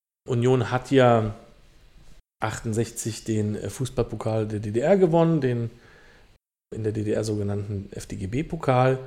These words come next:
war blöderweise achtundsechzig das Jahr des Prager Frühlings. Alle Ostblockvereine waren von internationalen Spielen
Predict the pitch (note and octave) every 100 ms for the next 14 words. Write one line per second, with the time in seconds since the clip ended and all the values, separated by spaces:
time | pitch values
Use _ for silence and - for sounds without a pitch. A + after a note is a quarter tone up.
0 | - - - - - A2+ A#2+ B2+ A#2 B2
1 | E3+ D#3 B2+ C3 C3+ C3 C3 B2+ - A#2+
2 | B2+ B2+ B2+ - A#2+ A#2 A2 A2 - G#2
3 | G2+ G#2+ - A3 G#3+ G3 G3 C3+ C3 B2+
4 | C3+ - - - A#2+ A#2+ - - A#2+ A2+
5 | A#2 A2 G#2+ G#2+ A2 A2 A2 - _ _
6 | _ _ - - G#2+ A2+ A#2+ A2 - A2
7 | G#2 - A#2 G#2+ G#2